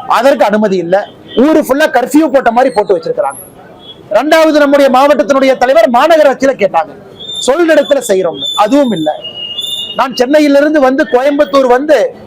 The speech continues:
இந்த ஆர்ப்பாட்டத்துக்கு வருவதற்காக என்னை சென்னை கோயம்புத்தூர் வீட்டுல வீட்டு சிறை வைப்பதற்காக முயற்சி பண்ணாங்க. மருத்துவமனைக்கு போனேன், மருத்துவமனையில அங்க நாலு காவல்துறை அதிகாரி, அவங்களெல்லாம் தாண்டி இன்னைக்கு மாநகராட்சி இந்த பகுதிக்கு வந்து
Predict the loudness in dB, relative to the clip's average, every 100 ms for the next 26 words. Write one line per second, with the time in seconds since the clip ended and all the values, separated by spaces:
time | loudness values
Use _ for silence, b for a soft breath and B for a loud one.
0 | -16 -4 0 2 2 2 2 2 2 2
1 | 2 0 -2 -2 0 0 0 -2 -10 -20
2 | -16 -4 0 0 0 -2 0 0 0 -4
3 | -4 -2 0 0 0 0 -2 -2 0 0
4 | 0 0 0 -2 -2 0 0 0 0 -4
5 | -4 -8 -6 -6 -6 -6 -10 -18 -20 -20
6 | -20 -20 -20 -6 -2 0 0 0 2 0
7 | 0 0 0 2 2 2 0 0 0 2
8 | 2 2 0 2 2 0 -2 -2 -4 -4
9 | -6 -4 -4 -6 -16 -20 -20 -20 -6 -4
10 | 0 2 2 2 0 -2 0 0 0 0
11 | 0 -2 0 2 2 2 0 -2 -2 -2
12 | -2 -4 -4 -2 0 0 -2